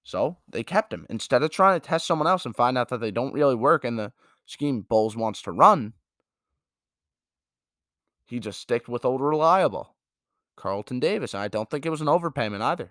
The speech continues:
If anything, he might be a little bit underpaid. Carlton Davis is a stud, man. Problem is he gets banged up. But if he could stay hel-, stay healthy, he's a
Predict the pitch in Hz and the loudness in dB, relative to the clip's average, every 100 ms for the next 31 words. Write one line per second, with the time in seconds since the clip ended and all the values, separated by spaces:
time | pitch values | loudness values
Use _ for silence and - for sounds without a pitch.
0 | _ - 180 - 107 - _ _ _ - | _ -2 -2 -2 -8 -10 _ _ _ -4
1 | 202 151 127 127 139 160 190 - 80 - | -2 0 0 2 0 0 -2 -6 -8 -4
2 | 143 175 254 147 135 117 - 76 - - | 2 4 2 -2 -2 -4 -10 -16 -14 -8
3 | 101 76 50 _ _ _ _ _ _ _ | -8 -8 -20 _ _ _ _ _ _ _
4 | - 226 156 110 107 113 _ _ _ - | -8 -6 -6 -10 -12 -14 _ _ _ -18
5 | - 117 107 113 _ _ _ _ - 123 | -10 -6 -4 -6 _ _ _ _ -10 -10
6 | - 208 139 147 139 135 147 - _ - | -8 -6 -4 0 0 0 -6 -10 _ -6
7 | 147 139 135 156 190 _ _ _ _ - | -2 0 -2 -4 -10 _ _ _ _ -10
8 | 120 - _ _ _ - | -8 -10 _ _ _ -20